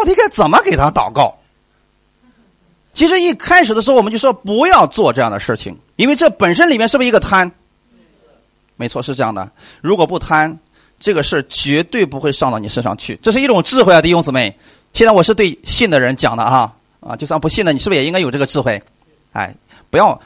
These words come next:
贪，就没有这些问题了。所以耶稣不是不希望我们，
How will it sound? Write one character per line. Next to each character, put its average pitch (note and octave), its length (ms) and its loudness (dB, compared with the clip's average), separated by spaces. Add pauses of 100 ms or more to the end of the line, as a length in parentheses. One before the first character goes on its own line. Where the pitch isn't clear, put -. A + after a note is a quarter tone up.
(120)
贪， G3+ 360 -4
就 C#3+ 140 -4
没 A2+ 100 -6
有 B2+ 80 -4
这 B2+ 120 -6
些 A#2 40 -2
问 A#2+ 160 -4
题 A2 120 -10
了。 G#2 100 -8 (140)
所 D#4+ 120 0
以 C#4 80 2
耶 E4+ 120 4
稣 F4 120 4
不 C4+ 140 0
是 F4+ 100 2
不 D#4+ 140 0
希 D#4 220 2
望 D#4+ 200 6
我 C#3+ 140 4
们， G3 240 0